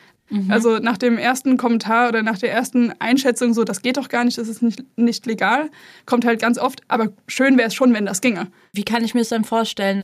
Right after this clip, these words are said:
Speaker 1: Sieht dann so ein zirkulär gebautes Haus oll aus?
Speaker 2: Nee. Ich glaube, viele Leute würden den Unterschied nicht merken. Also das
Speaker 1: Mhm.
Speaker 2: ist einfach, wenn du dreißig Mal die gleiche Tür gerettet hast und dann gibt's im Gebäude dreißig Mal die gleiche Tür, dann sieht das nicht aus wie ein Patchwork oder wie ein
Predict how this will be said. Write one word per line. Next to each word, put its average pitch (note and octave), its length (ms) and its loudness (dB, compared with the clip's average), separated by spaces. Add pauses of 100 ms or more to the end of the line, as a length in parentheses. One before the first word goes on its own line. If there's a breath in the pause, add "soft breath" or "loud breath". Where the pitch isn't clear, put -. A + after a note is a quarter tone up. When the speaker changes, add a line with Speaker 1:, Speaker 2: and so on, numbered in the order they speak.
(160)
Speaker 1:
Sieht A#3+ 180 0
dann B3 140 4
so A#3 120 2
ein A3+ 160 4
zirkulär A#3+ 640 0
gebautes A3 600 -4
Haus G#3+ 320 -2
oll A#3 180 0
aus? C#4 400 -4 (480)
Speaker 2:
Nee. A#3 220 0 (640)
Ich A#3+ 80 -8
glaube, B3+ 180 2
viele C4+ 160 2
Leute B3+ 260 2
würden B3 160 4
den A#3+ 120 2
Unterschied C4 340 -2
nicht A#3+ 160 -2
merken. A#3+ 640 0
Also A#3+ 340 4
das A3+ 240 0
Speaker 1:
Mhm. B3 60 4
Speaker 2:
ist B3+ 100 -6
einfach, A#3+ 340 -2 (380)
wenn A#3 140 2
du B3 80 4
dreißig B3+ 360 -4
Mal B3+ 380 2 (520 loud breath)
die A#3+ 60 -2
gleiche A#3+ 280 0
Tür D4 180 0
gerettet A3 380 -2
hast A#3+ 240 -2
und A#3 80 2
dann A#3 140 2
gibt's - 280 -4 (200)
im C4 100 6
Gebäude A#3+ 280 4
dreißig B3 300 0
Mal A#3 140 2
die A#3 80 0
gleiche A3+ 280 -2
Tür, B3+ 240 2
dann G#3+ 160 -2
sieht A#3+ 160 0
das A#3 100 -4
nicht A#3+ 180 -4
aus A#3 160 -4
wie A#3+ 60 0
ein A3+ 80 2
Patchwork A#3+ 420 -4
oder A3 200 -2
wie A3+ 120 -2
ein A3 180 -2